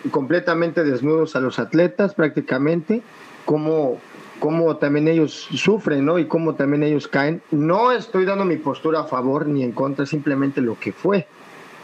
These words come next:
Ah, a veces nosotros también juzgamos y decimos, "Ah,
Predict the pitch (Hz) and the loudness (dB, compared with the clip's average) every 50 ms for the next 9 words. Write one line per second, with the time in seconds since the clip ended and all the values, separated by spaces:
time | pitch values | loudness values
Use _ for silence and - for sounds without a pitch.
0 | - - - - - - - - - 123 131 135 139 139 143 139 139 139 143 - | -20 -20 -20 -20 -20 -20 -18 -10 -6 -4 -2 -2 0 0 0 -2 -2 -2 -4 -6
1 | - - - - - - - - - - - - 135 135 143 160 151 170 185 165 | -10 -18 -20 -20 -20 -20 -20 -20 -20 -18 -8 -4 -2 0 2 2 2 2 0 0
2 | 175 151 139 165 165 156 175 165 - - 147 147 160 165 165 165 147 123 127 143 | 0 0 0 0 0 0 0 -2 0 0 0 0 0 0 0 0 -2 0 0 0
3 | 147 151 156 156 147 143 135 131 117 - 143 135 131 120 139 123 135 143 151 151 | 0 0 0 0 0 0 0 0 0 0 -2 -2 -2 -2 -2 -2 -2 -2 -2 -2
4 | 151 151 139 | -2 -4 -6